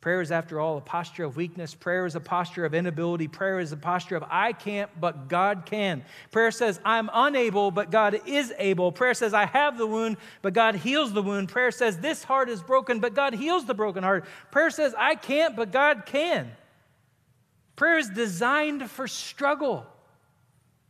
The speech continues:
But too often, we don't pray because we're what? "I'm proud.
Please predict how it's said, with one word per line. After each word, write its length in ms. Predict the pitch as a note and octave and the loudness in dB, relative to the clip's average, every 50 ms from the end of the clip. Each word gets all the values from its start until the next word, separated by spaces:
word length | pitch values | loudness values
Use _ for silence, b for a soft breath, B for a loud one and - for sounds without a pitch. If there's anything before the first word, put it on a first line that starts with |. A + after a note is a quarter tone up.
| _ _ _ _ _ _ _ _ _ _ - | _ _ _ _ _ _ _ _ _ _ -14
But 140 | G3 - | -14 -12
too 180 | - - C#4 C#4+ | -10 -6 2 4
often, 540 | C4+ C4 A#3+ - - A3+ G3 E3 D3+ B2 A2 - - - _ _ _ _ _ _ _ _ _ _ _ _ _ | 4 4 4 0 -2 -4 -4 -4 -4 -10 -12 -16 -20 -20 _ _ _ _ _ _ _ _ _ _ _ _ _
we 140 | - G3+ A#3+ | -6 0 0
don't 200 | B3+ B3+ B3 G#3 | 2 2 2 0
pray 440 | - A#3 A#3+ B3 A#3 G3 D#3 B2+ - - - - _ _ _ - | 0 0 0 2 2 0 -2 -6 -8 -16 -20 -20 _ _ _ -18
because 400 | D3+ D3 - A#3 A#3+ A#3 F#3 F#3 | -16 -10 -2 0 0 0 0 -2
we're 160 | G3+ G#3+ G3+ | -2 0 0
what? 400 | F#3+ F#3 G3 F#3+ D3+ A#2 G#2 - - b b b b b b b b b b _ _ _ _ _ _ _ _ _ _ _ _ _ _ _ _ _ _ _ _ - | 0 2 2 0 0 0 -6 -14 -20 b b b b b b b b b b _ _ _ _ _ _ _ _ _ _ _ _ _ _ _ _ _ _ _ _ -12
"I'm 240 | - D3 D#3+ D3 A#2 | -8 -8 -8 -8 -8
proud. 400 | - A2+ A#2 A2+ A2 A2 G#2+ | -12 -14 -16 -14 -16 -16 -18